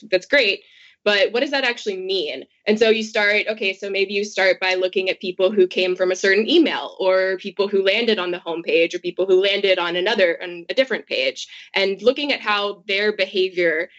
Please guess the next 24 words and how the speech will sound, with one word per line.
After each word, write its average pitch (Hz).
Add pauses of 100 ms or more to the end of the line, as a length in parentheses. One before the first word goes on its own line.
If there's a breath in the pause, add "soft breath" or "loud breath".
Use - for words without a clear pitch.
(180 soft breath)
um, 175
compares 180
to 185
behavior 180
of 170
people 175
in 185
other 233
segments 170
on 165
the 165
site. 127 (300 loud breath)
Just 220
kind 294
of 226
breaking 214
that 190
down 190
and 202
figuring 208
out, 190 (180)
you 180
know, 165
what 185